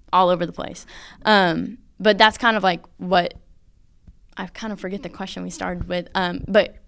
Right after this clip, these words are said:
how it happened to me is I kinda always knew, but I felt like I didn't match it. Um, and it kinda took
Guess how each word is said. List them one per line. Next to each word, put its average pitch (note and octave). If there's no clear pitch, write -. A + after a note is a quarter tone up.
how G#3
it C3+
happened G3
to -
me F3
is E3+
I -
kinda G3+
always F3
knew, F#3
but E3
I F3+
felt -
like E3+
I E3+
didn't E3
match D3+
it. -
Um, F#3
and G3
it -
kinda F#3+
took -